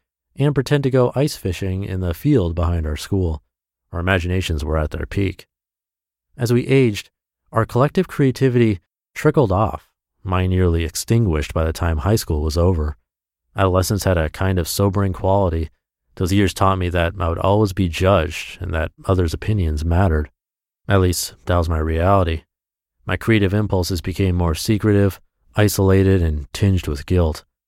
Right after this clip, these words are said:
I knew I should continue writing, drawing, dancing, and playing piano. I felt guilty that I wasn't. But I also felt the magnetism of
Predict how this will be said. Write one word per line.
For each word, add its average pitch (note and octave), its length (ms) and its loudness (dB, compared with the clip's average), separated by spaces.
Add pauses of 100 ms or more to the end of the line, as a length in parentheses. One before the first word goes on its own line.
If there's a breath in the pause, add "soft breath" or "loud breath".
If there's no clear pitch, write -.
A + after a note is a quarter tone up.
(400)
I F2 60 -6
knew G2+ 180 4
I G#2 60 4
should F2+ 160 -2
continue F#2+ 340 2
writing, G2+ 760 0
drawing, G2+ 800 0
dancing, F#2+ 720 0
and D2+ 100 -4
playing F#2+ 280 -2
piano. E2+ 640 -2
I E2+ 80 -8
felt - 260 -4
guilty G2+ 300 0
that D#2 120 -6
I C#2+ 100 -6
wasn't. D#2 500 -4 (600)
But A2 60 -4
I G#2+ 60 6
also B2 160 0
felt D#3+ 260 0
the A#2+ 200 0
magnetism G#2+ 720 -2
of F2 220 -4